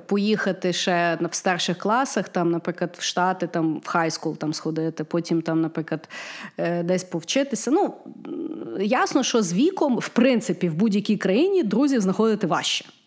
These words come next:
Тому що в тебе вже, ну, мені здається,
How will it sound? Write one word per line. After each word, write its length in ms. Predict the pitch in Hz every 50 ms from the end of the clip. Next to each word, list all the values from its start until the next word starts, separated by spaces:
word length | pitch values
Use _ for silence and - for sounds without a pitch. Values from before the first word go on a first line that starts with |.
| _ - - - - - - - - - - - _
Тому 240 | - 208 214 220 220
що 140 | 208 - 208
в 60 | 190
тебе 260 | - 240 233 220 214 208
вже, 520 | 185 202 214 208 208 208 202 196 190 - - - 64 50 50 50 -
ну, 380 | - 285 302 294 233 202 185 - 214 - 190 160 - - - - -
мені 220 | 208 220 247 247
здається, 640 | 214 208 214 202 202 202 202 - - 202 190 190